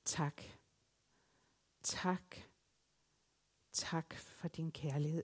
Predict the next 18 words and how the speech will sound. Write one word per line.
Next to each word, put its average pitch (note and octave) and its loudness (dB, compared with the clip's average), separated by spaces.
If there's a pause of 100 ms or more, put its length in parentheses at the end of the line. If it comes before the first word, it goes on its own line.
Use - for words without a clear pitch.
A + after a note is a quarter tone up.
til D3+ -4
os. - -6 (560)
Tak, F#3+ 4
den G#3 6
har G3 10
været F3 8
der G3+ 8
lige G3+ 6
fra G#3 2
begyndelsen G3 -2
af. F#3+ -2 (2250)
Tak, - 2
at - -2
du F3+ 0 (280)
valgte D#3 4 (720)
at E3+ 0
skabe D#3 0
os D#3 -4